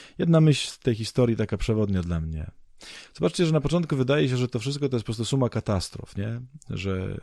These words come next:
y, prześladowanie przez faraona, matka musi swoje dziecko, y, włożyć do jakiejś kołyski, myśli, że ono zginie, nie wie, czy uda się to zrobić, żeby je ocalić. Y, potem on jest na tym dworze faraona, potem to morderstwo i tak dalej, i tak dalej.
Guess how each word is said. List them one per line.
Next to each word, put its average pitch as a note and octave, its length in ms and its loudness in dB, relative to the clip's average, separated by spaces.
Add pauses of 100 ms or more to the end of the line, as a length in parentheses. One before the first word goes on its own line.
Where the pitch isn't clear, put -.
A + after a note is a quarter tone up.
(240)
y, - 340 -12
prześladowanie G#2+ 580 0
przez G#2 160 -8
faraona, A2+ 560 0
matka G#2+ 340 -6
musi G2 260 -8
swoje G2+ 220 -2
dziecko, G#2+ 480 -4 (500)
y, B2 140 -4
włożyć A2 300 0
do G#2 80 -2
jakiejś G2+ 220 -6
kołyski, B2 480 0
myśli, G2 300 -2
że G2 120 0
ono G2 220 -2
zginie, G#2 560 -2
nie G2 100 -4
wie, G2 100 -4
czy G2+ 200 -6
uda G#2+ 280 -4
się G#2 120 -6
to G#2+ 320 -4
zrobić, G#2+ 340 -4
żeby G#2+ 200 -4
je A2+ 100 0
ocalić. A#2+ 640 -4 (540)
Y, G#2 240 -4
potem G2+ 300 -4
on G2 80 -4
jest F#2+ 120 -8
na G2+ 80 -6
tym G2+ 140 -8
dworze G#2 220 -4
faraona, C3 460 -2
potem F#2+ 260 -4
to G#2 100 -4
morderstwo A2+ 580 -4
i G#2 60 -4
tak F2+ 160 -8
dalej, G#2 220 -4
i - 40 -8
tak F2 160 -8
dalej. E2 320 -14